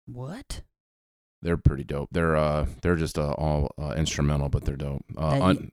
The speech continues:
Speaker 1: that, ma-, that I would, I could have guessed that.
Speaker 2: Yeah.
Speaker 1: It was an instrumental
Speaker 2: Uh,
Speaker 1: band.
Speaker 2: Uneven Structure, Good Tiger, Save Us from the Archon.
Speaker 1: Damn, what genre, genres are these?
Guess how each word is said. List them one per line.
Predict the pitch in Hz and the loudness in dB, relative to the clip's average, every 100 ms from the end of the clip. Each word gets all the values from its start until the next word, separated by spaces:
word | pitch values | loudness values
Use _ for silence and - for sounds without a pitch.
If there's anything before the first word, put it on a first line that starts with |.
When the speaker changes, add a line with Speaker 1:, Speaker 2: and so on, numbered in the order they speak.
| - | -6
Speaker 1:
that, | 131 | -4
ma-, | 120 123 | -4 -4
that | 123 113 - | -4 -4 -4
I | 123 | -2
would, | 120 117 | -2 -2
I | 127 | -2
could | - 123 | 0 0
have | 117 | 0
guessed | 95 - - | -10 -10 -10
that. | - - | -8 -6
Speaker 2:
Yeah. | 147 | -2
Speaker 1:
It | 135 | 0
was | 110 | 0
an | 107 | 0
instrumental | 110 107 - 104 101 | -4 -6 -8 -8 -4
Speaker 2:
Uh, | 95 90 85 | 2 6 6
Speaker 1:
band. | 82 | 6
Speaker 2:
Uneven | 107 110 98 | 6 6 4
Structure, | 90 - 110 - 117 110 110 104 - - _ _ - | 2 4 2 2 0 2 2 -2 -14 -20 _ _ -14
Good | 78 101 101 | 2 2 4
Tiger, | - 92 98 117 113 - _ _ _ _ _ _ _ - | 4 4 6 2 2 -4 _ _ _ _ _ _ _ -8
Save | - 95 98 | 0 2 4
Us | 95 | 4
from | - 101 | 4 6
the | 85 | 4
Archon. | - 90 - 110 107 123 117 _ _ _ _ _ _ _ - | 4 2 2 0 0 -2 -8 _ _ _ _ _ _ _ -4
Speaker 1:
Damn, | 147 | 0
what | 196 226 | 2 2
genre, | 147 247 180 123 113 110 - | 2 4 2 2 -2 -4 0
genres | 147 254 185 113 | 2 4 2 2
are | 110 | -2
these? | 107 104 - | -2 -4 -8